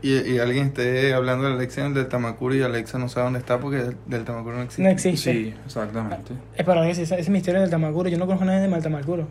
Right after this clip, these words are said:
Speaker 2: A nadie, a nadie. A
Speaker 3: No,
Speaker 2: nadie
Speaker 3: yo
Speaker 2: en mi
Speaker 3: tampoco,
Speaker 2: vida
Speaker 3: yo
Speaker 2: conocía
Speaker 3: tampoco.
Speaker 2: el, y nadie que haya
Speaker 3: Ni,
Speaker 2: visitado el Tamacuro.
Speaker 3: ni, ni me acordaba ese,
Speaker 2: De ese estado.
Speaker 3: ¿cómo será el acento del Tamacuro?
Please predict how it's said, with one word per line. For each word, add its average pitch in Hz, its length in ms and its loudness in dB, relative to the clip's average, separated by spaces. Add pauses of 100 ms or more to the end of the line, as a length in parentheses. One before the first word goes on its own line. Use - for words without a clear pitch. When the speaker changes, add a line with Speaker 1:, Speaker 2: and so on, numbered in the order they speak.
(140)
Speaker 2:
A 151 100 -4
nadie, 180 260 4
a 165 40 0
nadie. 185 240 6
A 165 40 0
Speaker 3:
No, 196 100 8
Speaker 2:
nadie 269 140 10
Speaker 3:
yo 269 60 6
Speaker 2:
en 262 80 6
mi 233 40 6
Speaker 3:
tampoco, 233 180 6
Speaker 2:
vida 262 40 8
Speaker 3:
yo 269 140 2
Speaker 2:
conocía 226 340 6
Speaker 3:
tampoco. 220 220 0
Speaker 2:
el, 220 220 -2 (140)
y 208 60 2
nadie 247 300 8
que 311 60 4
haya 269 100 8
Speaker 3:
Ni, 285 40 4
Speaker 2:
visitado 226 220 6
el 220 60 2
Tamacuro. 170 280 -4
Speaker 3:
ni, 127 160 -2
ni 131 120 0
me 127 80 2
acordaba 120 380 -2
ese, 123 140 -8 (460)
Speaker 2:
De 180 80 -2
ese 202 140 -2
estado. 180 300 -2
Speaker 3:
¿cómo 127 160 -2
será 123 180 0
el 127 60 2
acento 127 300 0
del 131 120 -2
Tamacuro? 117 340 -6